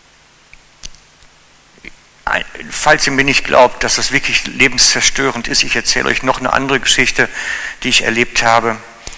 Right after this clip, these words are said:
Junge Frau, auch auswärts, ähm, in der Psychiatrie in, na, ich sag nicht wo, ähm,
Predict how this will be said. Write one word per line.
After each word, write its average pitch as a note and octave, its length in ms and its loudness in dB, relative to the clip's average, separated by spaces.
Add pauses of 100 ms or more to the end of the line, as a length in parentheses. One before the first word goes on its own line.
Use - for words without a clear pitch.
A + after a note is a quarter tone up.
(160)
Junge B2+ 260 0
Frau, C3 400 4 (320)
auch B2+ 220 2
auswärts, B2+ 600 2 (800)
ähm, A2+ 380 0 (1160)
in A#2 140 -6
der A#2+ 80 2
Psychiatrie C#3+ 680 2
in, G#2+ 260 -4 (1000)
na, G#2 100 -8
ich G2 80 -4
sag G2 160 -6
nicht - 220 -8
wo, - 120 -10 (920)
ähm, A2+ 320 -2